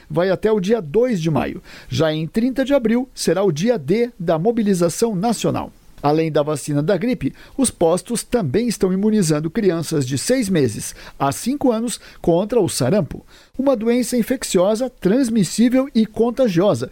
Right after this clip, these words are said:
que pode evoluir com complicações e morte,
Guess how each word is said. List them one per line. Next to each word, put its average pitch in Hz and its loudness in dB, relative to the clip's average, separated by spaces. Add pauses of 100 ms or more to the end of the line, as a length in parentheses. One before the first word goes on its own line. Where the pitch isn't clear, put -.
(240)
que 277 0
pode 170 2
evoluir 233 0
com 208 0
complicações 202 0
e 254 2
morte, 170 0